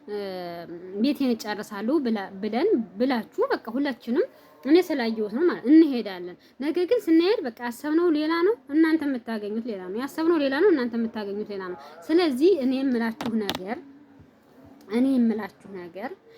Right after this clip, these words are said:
ቤታችሁን ሳትጨርሱ በፍጹም አገር ቤት እንዳትሄዱ ማለት ነው። ያ ግን ድንገት ከሆነ በጣም ደግሞ ካመማችሁ ከጤና በላይ የለም። ጤነኛ ከሆናችሁ፣ እ፣ ሁሉ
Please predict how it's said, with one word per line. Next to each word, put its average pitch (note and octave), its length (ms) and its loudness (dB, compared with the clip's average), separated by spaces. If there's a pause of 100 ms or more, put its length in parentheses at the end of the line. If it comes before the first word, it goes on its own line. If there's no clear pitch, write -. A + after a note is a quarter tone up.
(180)
ቤታችሁን E4+ 600 2
ሳትጨርሱ C4 760 -6
በፍጹም C4+ 580 -4 (180)
አገር A3+ 360 0
ቤት A4 200 0
እንዳትሄዱ F#3+ 600 -8 (100)
ማለት F3 360 -2
ነው። - 120 -10 (320)
ያ D#4 160 0
ግን D#5 220 -6
ድንገት A#3 420 0
ከሆነ G#3+ 440 -4 (180)
በጣም C#4+ 360 -2
ደግሞ A3+ 280 0
ካመማችሁ G#3+ 680 -4
ከጤና G#3 360 -6 (100)
በላይ A#3+ 260 -4
የለም። G3 360 -4
ጤነኛ E4 400 4 (120)
ከሆናችሁ፣ A#3+ 600 -6 (500)
እ፣ A#3 120 -6 (640)
ሁሉ B3+ 200 -2